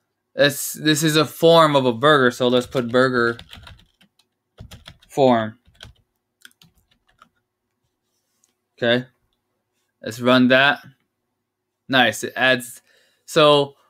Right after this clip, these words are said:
from this H one, it'll add it over here, uh, live and see what we have did. Okay. And then let's go ahead and add a H one in a form element with text related to the site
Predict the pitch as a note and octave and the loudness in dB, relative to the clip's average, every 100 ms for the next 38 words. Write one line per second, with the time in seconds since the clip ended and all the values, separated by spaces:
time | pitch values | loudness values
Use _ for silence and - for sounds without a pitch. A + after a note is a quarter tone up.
0 | _ _ D#3 D3+ C#3 F#3 F#3 - F#3 F3 | _ _ -6 -4 2 2 2 2 2 4
1 | C#3+ C#3 C3+ C#3 C#3 C#3 C3 B2+ C3 B2+ | 2 0 0 2 2 2 -2 -4 -6 -6
2 | C3+ C3 A#2+ A2+ _ _ _ _ _ _ | -4 -4 -6 -10 _ _ _ _ _ _
3 | _ _ _ - B2 A#2 A#2 A#2+ A#2 A2+ | _ _ _ -8 -4 -2 0 0 0 -2
4 | A2 _ _ _ - A#2+ - B2+ A#2+ A2 | -6 _ _ _ -18 -12 -4 -2 -2 -4
5 | A#2+ A#2 A#2 A2 A2+ _ _ _ _ _ | -4 -6 -6 -8 -8 _ _ _ _ _
6 | A#2+ B2 C#3 B2+ A#2+ C3 _ _ _ _ | -16 -2 0 2 -2 -8 _ _ _ _
7 | _ _ _ _ _ - C3+ C3+ B2 C3+ | _ _ _ _ _ -10 -4 0 0 -2
8 | - - - - - A#2 B2+ C3 C3 C3+ | -8 -20 -20 -20 -6 -2 2 2 0 -2
9 | C3+ - - _ - D3 C#3+ C#3+ C#3+ C#3 | -6 -16 -20 _ -4 -2 0 2 2 0
10 | C#3 C3 B2 _ _ _ _ _ _ _ | -2 -4 -8 _ _ _ _ _ _ _
11 | _ _ _ _ _ _ _ C3 C#3 C#3 | _ _ _ _ _ _ _ 2 4 4
12 | D3 C3+ D3+ C#3+ C#3+ C3+ C3+ B2+ A#2+ B2+ | 2 2 0 -2 -2 -4 -2 -2 0 0
13 | B2 A#2 A#2+ - D3 C3+ - C3 B2+ B2+ | -2 -4 -8 -4 -2 -2 -2 -2 -2 -4
14 | A#2+ - C3 B2 | -10 -4 0 0